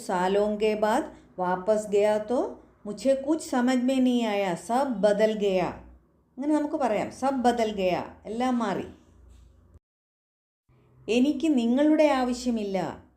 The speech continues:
അതെങ്ങനെ പറയാം? "മുഝേ തുമാരി ജരൂരത്ത് നഹി." "മുഝേ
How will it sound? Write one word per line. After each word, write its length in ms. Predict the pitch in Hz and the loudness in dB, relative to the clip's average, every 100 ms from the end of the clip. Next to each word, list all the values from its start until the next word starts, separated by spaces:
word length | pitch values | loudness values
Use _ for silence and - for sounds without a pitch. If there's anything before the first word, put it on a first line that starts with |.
| _ _ | _ _
അതെങ്ങനെ 340 | 226 247 247 240 | -6 0 0 0
പറയാം? 520 | 226 226 226 226 226 _ _ _ _ _ _ _ _ _ _ _ _ _ _ _ _ _ _ _ _ _ _ _ _ _ _ _ _ _ _ _ _ _ _ _ | 0 -2 -6 -8 -14 _ _ _ _ _ _ _ _ _ _ _ _ _ _ _ _ _ _ _ _ _ _ _ _ _ _ _ _ _ _ _ _ _ _ _
"മുഝേ 600 | 180 190 190 233 214 240 359 - _ _ | -4 -2 -2 0 2 0 -4 -12 _ _
തുമാരി 600 | 240 240 277 277 277 294 | 2 4 4 2 2 0
ജരൂരത്ത് 840 | 285 185 202 214 254 269 277 277 254 | -2 4 4 4 2 2 2 2 0
നഹി." 500 | 240 214 208 139 - _ _ _ _ _ _ 175 | 0 -2 -8 -8 -12 _ _ _ _ _ _ -8
"മുഝേ 520 | 180 180 214 196 | -6 -4 -2 0